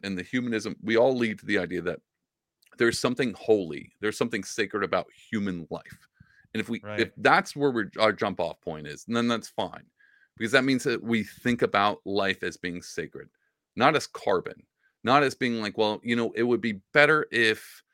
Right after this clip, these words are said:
Speaker 1: these people starve to make sure climate change doesn't go anywhere."
Speaker 2: Right.
Speaker 1: Like, then we go, "Oh, now we've tiptoed over the human thing." So we can be atheists and theists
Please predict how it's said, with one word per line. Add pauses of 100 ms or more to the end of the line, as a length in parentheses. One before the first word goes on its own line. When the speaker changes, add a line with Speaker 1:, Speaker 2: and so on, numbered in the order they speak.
(380)
Speaker 1:
these
people
starve
to
make
sure
climate
change
doesn't
go
anywhere."
Speaker 2:
Right.
Speaker 1:
Like,
then
we
go,
"Oh,
now
we've (160)
tiptoed
over
the
human
thing."
So
we
can
be
atheists
and
theists